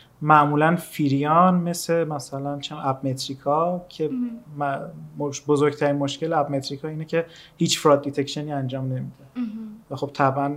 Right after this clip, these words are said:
Speaker 1: یعنی قابل
Speaker 2: یعنی
Speaker 1: استفاده
Speaker 2: کلاً
Speaker 1: هم نیست.
Speaker 2: سرویسشو نداره، فراد
Speaker 1: نه،
Speaker 2: دیتکشن.
Speaker 1: فراد دیتکشن انجام نمیده.
Speaker 2: درسته. حالا بحث فراد دیتکشن شد، اه، سرویس‌های متریکس رو برامون توضیح ندادین، اینکه شامل چه خدماتی می‌شن؟
Speaker 1: آره،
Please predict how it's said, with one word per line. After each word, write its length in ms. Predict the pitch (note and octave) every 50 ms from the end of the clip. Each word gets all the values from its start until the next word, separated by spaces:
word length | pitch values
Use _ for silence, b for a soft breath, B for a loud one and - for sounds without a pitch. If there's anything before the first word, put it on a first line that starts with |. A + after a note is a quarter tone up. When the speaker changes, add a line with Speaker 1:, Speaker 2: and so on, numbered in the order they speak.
| D3 D#3 D3+
Speaker 1:
یعنی 180 | C3+ B2+ C3
قابل 200 | C3 C#3+ C3 B2
Speaker 2:
یعنی 120 | B2+ B2 B2
Speaker 1:
استفاده 280 | B2+ - - A3+ A#3
Speaker 2:
کلاً 180 | A#3+ C4+ B3 A#3+
Speaker 1:
هم 60 | B3
نیست. 100 | C4 -
Speaker 2:
سرویسشو 360 | B3+ A#3 A3+ - C4+ B3 C4 B3+
نداره، 560 | B3 A#3+ A3+ G#3 F#3 F#3 F3+ F3+ - - - - - _ _ -
فراد 120 | A3+ G#3+ G3+
Speaker 1:
نه، 240 | G3 - C#3 C#3+ C3+
Speaker 2:
دیتکشن. 100 | C3 - -
Speaker 1:
فراد 160 | C#3+ C#3 C3+
دیتکشن 380 | C3+ C3+ - C#3 C3 - - D3
انجام 320 | C#3+ C#3 C3 B2 C3 C3
نمیده. 180 | C3 C3 C3 C3 C3+ - - -
Speaker 2:
درسته. 360 | A3 G#3+ A3 - - _ _ _ _ _ _ b b b b b b _ -
حالا 120 | A3 A3
بحث 260 | A3 A#3 A#3+ A#3+ -
فراد 300 | C#4 C#4 - A#3+ A3+ G#3+
دیتکشن 500 | A3 G#3+ - A3+ G#3+ - - A#3+ A#3 A3+
شد، 240 | G#3+ - A#3+ C4 B3+ - - -
اه، 280 | - A3+ A3 G#3+ G#3+
سرویس‌های 880 | G#3 - - B3 A3 A3 G#3 G#3+ - A#3+ A3+ B3 C#4+ E4 E4+ F4 E4+ F4 - - -
متریکس 440 | A3+ A3+ A3 A3 - B3 A#3+ - -
رو 60 | D4
برامون 240 | C#4 B3+ B3+ C#4+ D#4
توضیح 320 | C#4+ C4 A3+ G#3+ A#3 B3 B3
ندادین، 460 | B3 A#3+ A3 A#3 A3 F#3+ G3 G3 G3
اینکه 300 | G3+ G3+ - A3+ A3 A3+ B B B B B
شامل 340 | B - A#3+ A3+ A3 A3 A3+
چه 120 | A3+ B3 A3+
خدماتی 600 | - G#3+ G#3 G#3 G#3 G#3 G3+ G3+ G3 - A3+ G#3
می‌شن؟ 260 | G#3 G3 - - G#3 G#3 - - _ -
Speaker 1:
آره، 280 | E3 D#3 D#3 D3+ C3+